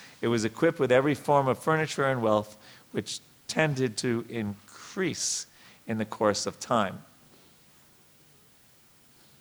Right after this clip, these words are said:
Prabhupada writes, The castle created in the sky by Kardama Muni may be called a castle in the air,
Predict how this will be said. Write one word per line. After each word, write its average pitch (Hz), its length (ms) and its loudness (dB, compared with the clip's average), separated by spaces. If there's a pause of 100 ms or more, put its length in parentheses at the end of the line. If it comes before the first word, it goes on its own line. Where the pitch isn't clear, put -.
(480)
Prabhupada 107 380 2
writes, 120 260 4
The 113 80 -8
castle 156 720 4 (300)
created 151 400 6
in 131 160 0
the 127 80 2
sky 160 340 6
by 131 140 6
Kardama 139 420 2
Muni 147 240 2
may 127 160 4
be 113 140 -2
called 135 320 4
a - 20 0
castle 143 480 4
in 127 120 0
the 117 160 -2
air, 120 380 6